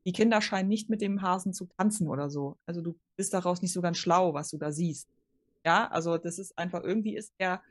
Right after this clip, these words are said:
in dieser Gruppe dieser Kinder, aber er scheint nicht an Tanz oder ist das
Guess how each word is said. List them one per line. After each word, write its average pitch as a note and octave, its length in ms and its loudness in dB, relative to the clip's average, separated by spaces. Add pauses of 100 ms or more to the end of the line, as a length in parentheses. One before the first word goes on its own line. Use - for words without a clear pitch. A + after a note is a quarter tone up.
(340)
in A#3+ 140 4
dieser G#3 280 2
Gruppe A3+ 300 0
dieser G3+ 220 2
Kinder, F#3 520 0 (320)
aber F3 460 2 (720)
er E3+ 100 -4
scheint F#3+ 360 -4
nicht G3 220 -8 (480)
an E3 340 -6 (280)
Tanz F3 300 -4
oder D#3 160 -12 (1500)
ist F#3 180 -4
das - 200 -10